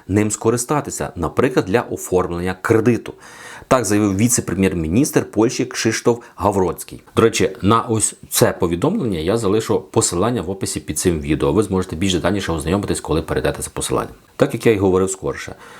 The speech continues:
можливість заблокувати свій песель з'явилася ще осінню двадцять третього року. І вже певна кількість громадян Польщі цим скористалися. По офіційній інформації, два мільйона сімсот тисяч громадян вже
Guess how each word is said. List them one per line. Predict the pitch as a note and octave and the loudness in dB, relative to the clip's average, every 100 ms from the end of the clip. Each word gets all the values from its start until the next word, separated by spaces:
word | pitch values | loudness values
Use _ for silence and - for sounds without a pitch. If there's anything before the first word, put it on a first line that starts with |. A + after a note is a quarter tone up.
| - - | -6 2
можливість | A2 A2+ F#2+ E2 | 4 4 2 0
заблокувати | E2 F2 - E2 D2 | 0 -2 0 0 0
свій | D2+ - F#2+ | -4 -2 0
песель | - C3 F#3+ A#2 F#2 | 2 2 2 0 0
з'явилася | E2 F#2+ C#3 C#3 | 2 2 0 -2
ще | - G2 | -4 -4
осінню | - A2+ C3 C#3+ A2+ | 2 2 0 -4 -4
двадцять | E2+ G2 | -2 -2
третього | E2+ E2 D2+ D2 | -4 -6 -8 -8
року. | - - - - - | -10 -14 -18 -16 -2
І | A2+ | 2
вже | G2+ A2 E2+ - _ _ | 4 4 0 -6 _ _
певна | A2+ F#2+ F2 | 0 0 -2
кількість | E2+ D#2+ F2 | -6 -4 -2
громадян | D#2+ E2 D#2 C#2+ C#2+ | -2 -2 -2 -4 -2
Польщі | A2+ D3 F#3+ E3+ - - | 2 2 0 -6 -6 -8
цим | - - G2 | 0 2 2
скористалися. | - F#2 F2 - B1 - - - - - - | 0 -2 0 -4 -8 -8 -12 -16 -20 -10 2
По | B2 | 2
офіційній | A2+ - G#2+ F2 | 2 -2 -2 0
інформації, | D#2+ - F#2 C#3+ G3 A#2 G2 - - - | -2 0 2 2 0 0 -2 -4 -14 -2
два | - A#2 | 2 4
мільйона | F#2+ A2+ F#2 | 4 2 2
сімсот | E2+ - A#2 - A2+ D#2 - | 0 2 2 2 0 -2 -6
тисяч | - G2 - - | -2 -2 -2 -8
громадян | - D#2 E2 A2+ G3 A#3 - - - | -8 -4 0 0 0 -6 -16 -20 -8
вже | D#2 G2 D3 | 0 2 2